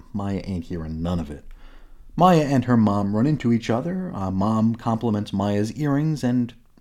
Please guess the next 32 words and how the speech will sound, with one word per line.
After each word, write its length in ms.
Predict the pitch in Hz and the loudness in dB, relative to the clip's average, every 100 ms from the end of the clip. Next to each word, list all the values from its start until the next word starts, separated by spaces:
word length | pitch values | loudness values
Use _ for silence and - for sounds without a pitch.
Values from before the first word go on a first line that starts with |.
| - | -12
asks 460 | - - - - | -8 -8 -8 -2
if 140 | 143 - | -2 0
they 100 | 123 | 0
can 220 | 131 127 | 0 0
trade, 520 | - 139 214 - - - - - - - - _ - | -2 -2 -2 -2 -6 -16 -20 -20 -20 -20 -20 _ -8
which, 340 | - 131 - - - - - - | -4 -4 -6 -16 -20 -20 -18 -8
I 120 | 107 | -2
don't 100 | 156 | 0
know, 120 | 90 | 0
seems 220 | - 120 104 | 0 0 0
like 140 | 98 | -2
a 40 | |
weird 260 | 85 85 82 | -2 -4 -4
opening 360 | 82 85 85 82 | -4 -4 -4 -4
line, 220 | 92 110 | -4 -6
right? 300 | 101 131 170 - - - - - | -8 -10 -10 -16 -20 -20 -20 -12
I 40 | 135 | -6
don't 120 | 104 | -6
know. 100 | 95 - - - - | -8 -14 -20 -20 -2
Anyway, 320 | 190 220 117 | 6 8 8
they 160 | 127 160 | 8 6
do, 360 | 135 120 131 127 | 4 4 6 6
in 120 | 123 | 2
fact, 440 | - 90 - - | 0 -4 -6 -12
trade 340 | - 87 82 - | -10 -8 -6 -4
earrings. 600 | 156 127 95 78 - - - - - - | 0 2 2 -2 -10 -16 -16 -20 -20 -6
But 180 | 156 160 | -4 2
then 340 | 127 135 208 - | 2 2 -4 -6
the 160 | 175 165 | -8 -6
Adversary 540 | 202 - 104 104 101 | -6 -4 -2 -2 -2
shows 260 | - 101 104 | 0 -2 -2
up 160 | 131 | -6